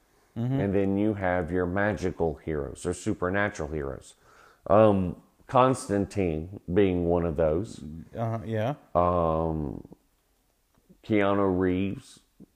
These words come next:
Speaker 2: wasn't everybody's favorite choice based on looks.
Speaker 1: Okay.
Speaker 2: Because Constantine is British, blonde-haired, and blue-eyed.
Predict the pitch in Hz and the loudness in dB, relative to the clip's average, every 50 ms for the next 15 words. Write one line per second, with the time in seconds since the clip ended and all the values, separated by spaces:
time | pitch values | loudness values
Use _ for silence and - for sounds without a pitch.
0 | _ _ _ - 50 - 87 85 90 95 95 90 76 90 95 82 - - 101 101 | _ _ _ -18 -14 -10 -4 4 6 6 6 6 4 -2 -2 -4 -2 -2 0 2
1 | 101 98 85 - 92 92 92 87 73 - - - 92 87 85 87 85 - - - | 2 0 2 2 2 2 2 2 -2 -6 -4 0 0 0 0 0 -4 -6 -6 -8
2 | - 90 85 87 92 113 - - - - _ _ _ _ _ _ _ _ _ _ | -4 0 0 0 0 -2 -6 -12 -20 -20 _ _ _ _ _ _ _ _ _ _
3 | _ _ _ _ _ _ _ _ _ _ _ _ _ _ _ _ _ _ _ _ | _ _ _ _ _ _ _ _ _ _ _ _ _ _ _ _ _ _ _ _
4 | _ _ _ - - 90 - 110 110 107 101 - - 104 95 90 82 82 87 101 | _ _ _ -12 -8 2 6 6 8 6 6 4 2 2 2 2 2 2 4 6
5 | 104 90 - - - - - - - - - - _ _ _ _ _ - 107 104 | 4 4 4 0 -10 -20 -18 -18 -18 -18 -18 -20 _ _ _ _ _ -10 -10 -10
6 | 98 - - 98 101 104 - _ _ _ _ _ _ _ _ _ _ _ _ _ | -8 -8 -10 -10 -10 -12 -16 _ _ _ _ _ _ _ _ _ _ _ _ _
7 | _ - 87 82 - - 90 82 - - 110 107 101 92 - - 92 90 85 - | _ -2 -2 -2 0 -2 -2 -2 -2 -4 -2 0 0 -2 -2 -4 -4 -4 -2 -2
8 | 95 92 90 90 87 87 87 80 76 87 - 95 92 87 85 87 87 - - - | 0 0 0 0 0 0 -2 -2 -4 -2 2 4 4 6 6 4 4 2 -2 -14
9 | - - - - 87 85 90 85 82 85 82 78 76 82 80 78 76 73 78 73 | -16 -16 -18 -12 -2 0 2 2 2 2 0 -2 -4 -2 -2 -2 -2 -2 -2 -2
10 | 78 78 76 78 78 76 71 - | -2 -2 0 0 0 0 -2 -4